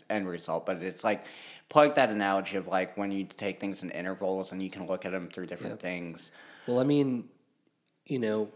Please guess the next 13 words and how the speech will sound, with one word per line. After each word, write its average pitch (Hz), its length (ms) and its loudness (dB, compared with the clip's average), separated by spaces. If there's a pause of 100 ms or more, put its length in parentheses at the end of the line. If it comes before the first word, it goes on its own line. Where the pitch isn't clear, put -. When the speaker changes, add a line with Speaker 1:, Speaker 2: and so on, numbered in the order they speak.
(560)
Speaker 2:
life 120 320 4
is 123 200 2
kinda 123 260 0
like 113 300 0
a 110 100 0
commute. 110 680 -2
I 113 60 -4
mean, 113 180 0
we 113 140 2
all 117 140 4
commute 113 720 -2
Speaker 1:
Mm-hmm. 120 220 2
Speaker 2:
literally, 110 600 6